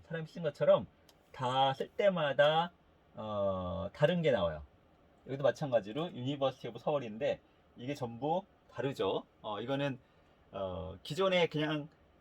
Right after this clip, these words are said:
이, 이런 식으로 글씨를 저장해 놨다가 그거를 출력하는 게 아니라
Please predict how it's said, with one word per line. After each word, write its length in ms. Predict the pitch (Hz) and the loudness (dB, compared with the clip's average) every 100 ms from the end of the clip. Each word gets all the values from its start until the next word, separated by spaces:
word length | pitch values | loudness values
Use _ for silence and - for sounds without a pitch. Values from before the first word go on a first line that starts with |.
| - | -12
이, 260 | 139 139 135 | -8 -8 -6
이런 380 | 147 165 170 160 | 2 4 4 0
식으로 240 | 151 151 151 | -4 -6 0
글씨를 800 | 151 151 - 160 156 156 156 | 0 0 -4 2 6 6 4
저장해 300 | 151 123 131 | -2 -6 -2
놨다가 640 | 127 113 123 117 139 165 185 | 0 0 2 2 6 4 4
그거를 420 | - 117 117 110 - | -2 0 0 -2 -4
출력하는 480 | 180 185 - 156 139 | -4 -4 -2 -4 0
게 60 | |
아니라 360 | 107 95 147 92 | -2 0 0 0